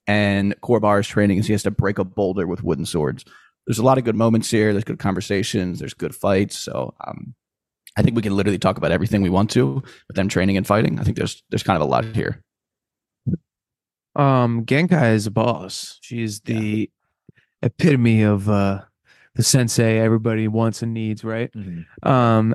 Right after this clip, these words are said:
Speaker 2: uh, the training was cool. Uh, we got, like, a lot of a, a big time skip, which is, uh, interesting as well. Um, I loved, I loved how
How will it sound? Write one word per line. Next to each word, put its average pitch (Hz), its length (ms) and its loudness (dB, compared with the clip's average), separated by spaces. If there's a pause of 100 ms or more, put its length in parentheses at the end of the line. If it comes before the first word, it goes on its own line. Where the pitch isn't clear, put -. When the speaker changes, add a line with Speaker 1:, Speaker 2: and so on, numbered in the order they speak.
Speaker 2:
uh, 135 120 2
the 131 100 2
training 143 760 0
was 131 320 2
cool. 160 480 2 (100)
Uh, 123 280 -4
we 139 100 -2
got, 196 260 2
like, 269 200 -2
a 247 40 -2
lot 240 200 0
of 214 80 -2
a, 180 80 0 (240)
a 151 100 0
big 139 240 2
time 220 320 2
skip, - 380 -4 (140)
which 127 340 -2
is, 120 220 0
uh, 120 300 -4 (520)
interesting 135 640 2
as 110 120 0
well. 120 460 4 (300)
Um, 131 420 2
I 143 120 -2
loved, 156 440 -2 (100)
I 139 100 -4
loved 143 300 -4
how 135 240 -2